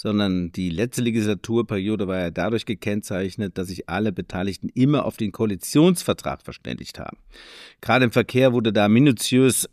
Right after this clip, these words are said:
<clears throat> alles abgearbeitet und deshalb sind wir auf die kühne Idee ja gekommen, <laughs> wir drei, wir nehmen uns jetzt den neuen Koalitionsvertrag vor und schauen, ob da wirklich die, äh, die, das Storyboard der neuen Verkehrspolitik drin ist. Und um das mit einem Wort zu sagen,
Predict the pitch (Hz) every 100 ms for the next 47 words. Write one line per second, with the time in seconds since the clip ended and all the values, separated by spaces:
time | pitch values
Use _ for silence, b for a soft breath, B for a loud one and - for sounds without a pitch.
0 | _ 214 170 139 117 98 98 95 117 -
1 | 80 87 92 90 120 - - 113 98 87
2 | 110 107 - 120 107 95 - 101 - 170
3 | 139 98 104 165 117 92 101 - - 131
4 | 131 _ 127 110 - - 135 127 B B
5 | B B B 117 123 147 127 113 120 -
6 | 107 110 135 220 214 135 131 113 107 -
7 | 110 110 110 104 101 107 - 131 123 110
8 | - 123 131 92 101 - 110 131 120 117
9 | 113 104 - - 110 101 90 90 85 117
10 | - 69 73 78 - 90 92 - 87 -
11 | 151 147 107 113 104 95 - B B B
12 | B B 113 107 117 107 113 127 143 -
13 | 104 - 95 - 113 156 151 147 110 104
14 | 104 92 101 - 123 104 85 101 98 127
15 | 131 110 107 117 113 104